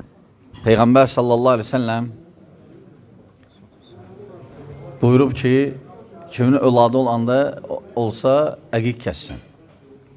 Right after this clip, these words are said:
Təbii ki, şəriət, şəriətdə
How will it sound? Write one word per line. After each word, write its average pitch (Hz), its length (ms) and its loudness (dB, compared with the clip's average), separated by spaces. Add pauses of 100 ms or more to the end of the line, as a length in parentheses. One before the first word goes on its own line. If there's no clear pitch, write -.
(1900)
Təbii 180 240 2
ki, 147 140 -2
şəriət, 143 500 4 (1120)
şəriətdə 135 500 2